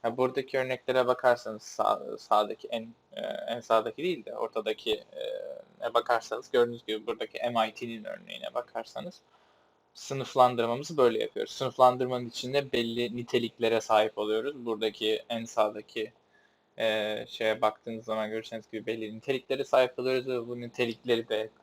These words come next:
nitelikleri sınıfın içinden kullanarak da belli işlevler veriyoruz. O da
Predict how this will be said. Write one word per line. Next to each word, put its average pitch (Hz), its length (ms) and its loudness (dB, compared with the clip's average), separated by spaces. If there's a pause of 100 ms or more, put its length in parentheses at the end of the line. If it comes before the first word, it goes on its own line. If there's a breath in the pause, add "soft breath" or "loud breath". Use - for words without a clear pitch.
(520 soft breath)
nitelikleri 135 640 0
sınıfın 123 380 -8
içinden 110 400 -2
kullanarak 117 560 0
da 185 180 4
belli 131 220 4
işlevler 117 640 2 (260)
veriyoruz. 135 360 -4
O 123 100 0
da 139 200 4